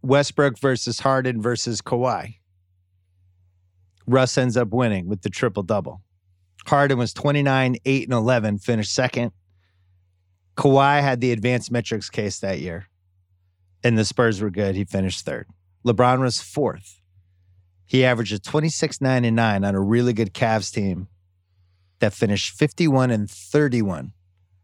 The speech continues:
Are you okay with how that turned out? Obviously, Westbrook winning the M V P is absurd, but if it had been Harden, Kawhi, Russ, LeBron, whatever,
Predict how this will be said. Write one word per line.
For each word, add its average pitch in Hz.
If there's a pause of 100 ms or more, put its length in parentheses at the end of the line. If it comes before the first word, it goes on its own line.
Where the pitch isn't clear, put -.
(1040)
Are 131
you 160
okay 175
with 160
how 143
that 139
turned 131
out? 104
Obviously, 135
Westbrook 120
winning 113
the 107
M 101
V 98
P 113
is 98
absurd, 90
but 123
if 120
it 123
had 120
been 110
Harden, 131
Kawhi, 120
Russ, 120
LeBron, 123
whatever, 117